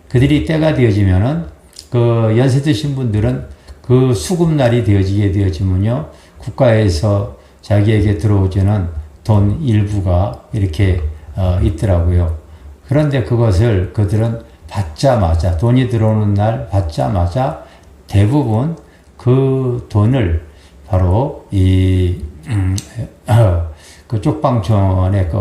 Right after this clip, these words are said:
월세를 지급하고, 어, 나머지 돈으로 또 그, 그 필요한 것을 이렇게 사고 나면은요,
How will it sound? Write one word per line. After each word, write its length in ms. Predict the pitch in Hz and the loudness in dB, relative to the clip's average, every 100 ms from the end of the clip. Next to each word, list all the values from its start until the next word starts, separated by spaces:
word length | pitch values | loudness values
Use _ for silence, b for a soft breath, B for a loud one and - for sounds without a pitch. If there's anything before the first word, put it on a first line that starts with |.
| 101 | -2
월세를 540 | 113 95 - 101 98 | 0 0 0 0 0
지급하고, 760 | - 104 98 101 90 92 85 - B B B - | -4 -6 -4 -2 -2 -2 -4 -6 B B B -6
어, 400 | 90 87 87 87 | -2 0 -2 -2
나머지 480 | 101 107 123 117 117 | 2 2 2 2 -2
돈으로 540 | - 101 98 107 139 - - | -2 -2 0 -2 -4 -12 -6
또 380 | 165 160 - - - - - | -2 -2 -4 -10 -20 -20 -6
그, 520 | 101 92 92 92 120 - B - | -2 0 -2 -4 -8 -18 B -8
그 180 | 117 98 | -4 -4
필요한 420 | - 135 120 104 | 0 2 2 2
것을 520 | 95 85 123 139 151 B B - | 0 0 0 -2 -6 B B -10
이렇게 800 | 92 90 87 87 87 87 82 113 | -2 0 0 -2 -2 -2 -2 -4
사고 300 | - 139 139 | -4 -2 0
나면은요, 760 | 101 92 90 90 98 143 98 | 0 0 0 0 0 0 -2